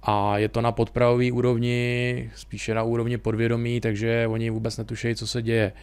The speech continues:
Když vy víte, co se děje, tak samozřejmě je to vaše obrovská výhoda, kterou jakoby můžete využít, eh, k získání vlastně té vytoužené ženy, nebo aspoň, eh,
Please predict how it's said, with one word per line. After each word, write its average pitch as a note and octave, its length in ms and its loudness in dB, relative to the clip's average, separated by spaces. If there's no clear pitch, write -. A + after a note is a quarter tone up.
Když G2+ 400 -2
vy A2+ 140 0
víte, A2+ 280 -2
co A#2+ 140 -4
se B2 160 -2
děje, A#2+ 380 2
tak A#2 160 -4
samozřejmě A2+ 460 -2
je A#2 60 0
to A2+ 120 -4
vaše A#2 240 -2
obrovská A2+ 500 0
výhoda, A2 380 2
kterou A2 580 -2
jakoby G#2+ 380 -6
můžete G#2+ 400 -6
využít, G#2+ 640 -6
eh, A2 220 -2
k G#2+ 100 -8
získání A2 800 -4
vlastně - 320 -6
té A2 220 -4
vytoužené A2+ 640 -2
ženy, G#2+ 360 -2
nebo A2 280 -4
aspoň, A2 520 -4
eh, A2 420 -4